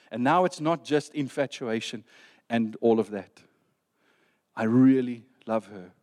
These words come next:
because of this commitment. And our commitment's been challenged to one another. Make no mistake. But staying the course,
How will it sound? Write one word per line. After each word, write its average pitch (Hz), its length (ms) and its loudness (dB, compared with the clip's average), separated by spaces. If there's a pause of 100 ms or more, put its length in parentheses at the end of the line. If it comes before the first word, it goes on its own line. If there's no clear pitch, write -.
(120)
because 131 380 -2
of 117 240 -6
this 131 220 -4
commitment. 117 500 -8 (260)
And 120 140 -8
our 208 140 2
commitment's 165 500 -4
been 135 160 -6
challenged 123 520 -4
to 113 60 -16
one 95 200 -16
another. 98 320 -20 (380)
Make 131 180 -8
no 139 120 -4
mistake. 131 340 -12 (1800)
But 127 140 -2
staying 214 680 2
the 131 100 0
course, - 640 -4